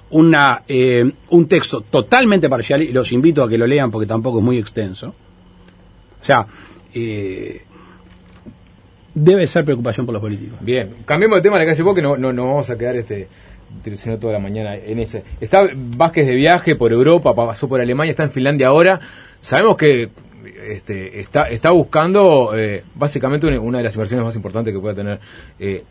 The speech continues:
Speaker 2: el país, ¿no? E-, ese es uno de los motivos principales de, del viaje. ¿Con, con qué interés está mirándolo?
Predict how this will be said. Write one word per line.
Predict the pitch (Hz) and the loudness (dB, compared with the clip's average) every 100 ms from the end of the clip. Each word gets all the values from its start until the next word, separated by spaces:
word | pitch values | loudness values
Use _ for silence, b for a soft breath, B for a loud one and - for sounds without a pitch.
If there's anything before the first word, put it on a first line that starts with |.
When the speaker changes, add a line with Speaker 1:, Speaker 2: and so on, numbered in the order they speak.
| _ | _
Speaker 2:
el | 107 | -10
país, | 104 113 135 104 | -4 0 0 0
¿no? | 117 139 | 0 0
E-, | 135 143 | 0 -2
ese | 143 123 | -4 -4
es | |
uno | 131 127 | -4 -2
de | 123 | -2
los | 104 | -2
motivos | 107 110 123 | -4 -4 -4
principales | 110 104 104 120 104 | -4 -6 -4 -4 -4
de, | 101 | -8
del | 101 104 | -10 -6
viaje. | 107 107 | -8 -6
¿Con, | 147 160 | -8 -6
con | - 135 | -4 0
qué | 175 | 2
interés | 180 143 139 120 | 2 2 0 0
está | 110 - | -4 -4
mirándolo? | 113 101 101 95 90 90 | -4 -4 -6 -10 -10 -12